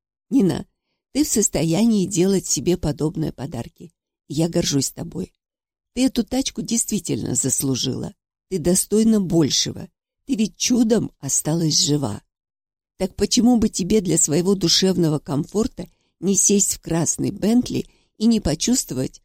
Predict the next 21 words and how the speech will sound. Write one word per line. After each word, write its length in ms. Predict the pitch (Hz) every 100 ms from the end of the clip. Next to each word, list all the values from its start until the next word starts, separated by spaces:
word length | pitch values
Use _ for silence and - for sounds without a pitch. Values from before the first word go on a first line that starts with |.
| _
что 280 | - - 151
жизнь 460 | - 190 202 - -
удалась? 640 | 147 156 151 123 - - _ _ _ _
Вот 240 | - 107 -
и 40 |
я 240 | - 147
про 200 | 180 180
то 280 | 190 - 175
же. 280 | 175 175 202 _ _ _ _
Девочка 500 | - 156 226 - -
моя, 380 | - 147 120 - - _ _
скажи, 600 | - - 220 185 143 - _
кого 260 | 233 226 214
ты 160 | 165
подозреваешь?» 1000 | - 143 131 - 147 143 120 - - - _ _ _ _ _ _ _ -
«Я 160 | 208
даже 280 | 175 147 143
не 160 | 175 156
знаю. 480 | 147 139 139 - - _ -
Подумай 400 | 240 233 202 147
хорошенько. 720 | - - - 127 - -